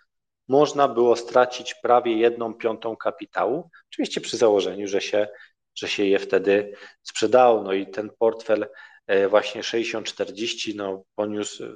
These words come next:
w dwa tysiące dwudziestym roku około osiemnaście procent straty. No, e, to jest, to naprawdę była szczególna, e, szczególny czas i wynikało to z bardzo dynamicznych,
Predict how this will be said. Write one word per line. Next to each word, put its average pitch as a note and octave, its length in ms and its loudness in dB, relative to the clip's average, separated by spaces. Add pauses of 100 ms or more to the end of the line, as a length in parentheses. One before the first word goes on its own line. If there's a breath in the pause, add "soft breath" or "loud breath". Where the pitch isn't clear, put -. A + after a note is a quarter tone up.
(260)
w - 120 -20
dwa A2+ 120 4
tysiące G2+ 400 -6
dwudziestym G2+ 420 -6
roku G#2+ 280 2
około G#2 260 0
osiemnaście G2+ 680 -4 (400 loud breath)
procent A2 340 -6
straty. A#2+ 500 0
No, G2 320 -6
e, A#2 100 -4 (180)
to A#2+ 100 2
jest, - 540 -2
to A#2+ 120 -2
naprawdę A2+ 560 2
była G#2+ 360 0
szczególna, G#2+ 760 -8 (500 loud breath)
e, G2 640 2
szczególny A#2 520 2
czas G#2+ 480 2
i G#2 640 -6
wynikało A2 600 4
to A2 260 0
z G2+ 180 -10
bardzo A2 500 2
dynamicznych, F#2+ 800 -10